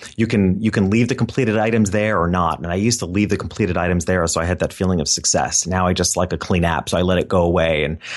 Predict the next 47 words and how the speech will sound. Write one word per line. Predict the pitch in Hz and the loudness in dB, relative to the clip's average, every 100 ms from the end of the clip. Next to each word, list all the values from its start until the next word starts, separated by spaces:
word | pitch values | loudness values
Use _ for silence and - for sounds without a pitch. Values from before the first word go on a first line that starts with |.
| - - | -12 -6
um, | 87 87 82 80 | -2 0 2 2
I | 110 | 2
love | 104 107 | 2 2
that | 101 | 2
you | 80 | 0
can | 90 85 | -4 -6
prioritize | - 104 113 113 - 98 98 - | 0 2 2 0 0 0 0 0
things | 101 95 92 87 | 0 0 0 2
on | 85 85 85 85 | 2 2 0 0
a | 85 - 80 85 | -2 -2 -4 0
level | 101 101 101 95 | 0 2 4 2
of, | 85 - | 0 -4
uh, | - 85 82 80 - - - | -4 -2 -2 -4 -12 -16 -2
importance | 113 - 147 - - | -2 0 0 2 0
to | - 92 | 0 0
you, | 101 76 | 2 2
which | 71 95 | 0 -2
I | 95 | -2
try | - 95 | -2 -4
to | |
prioritize | 87 95 90 90 87 85 | -2 0 0 0 -2 0
on | 87 85 82 82 85 | 0 0 0 -2 -2
what's | 87 - - _ _ - | -2 -4 -6 _ _ -2
going | 98 98 | 0 0
to | |
have | 90 | 0
the | 90 | 0
most | 87 85 | 0 0
impact, | 87 82 - - - | -2 -2 -6 -8 -6
not, | 90 85 - - | -2 -2 -4 -4
not | 92 85 | -4 -2
what's | 95 - | -2 0
most | 90 85 - - | 0 0 -4 -4
time | - 87 | -2 -2
critical, | 87 110 - 131 | -2 -2 0 0
but | 92 78 | 0 0
what's | 92 | 0
gonna | - 85 | 0 0
have | 80 | 0
the | |
most | 82 82 | 0 0
impact. | 85 80 69 73 | -2 -2 -4 -4
That's | 92 87 | -4 -2
how | 87 | 0
I | 85 | 0
prioritize | - 82 76 76 76 69 | -2 -2 -2 -2 -4 -2
things. | 52 60 - | -4 -4 -6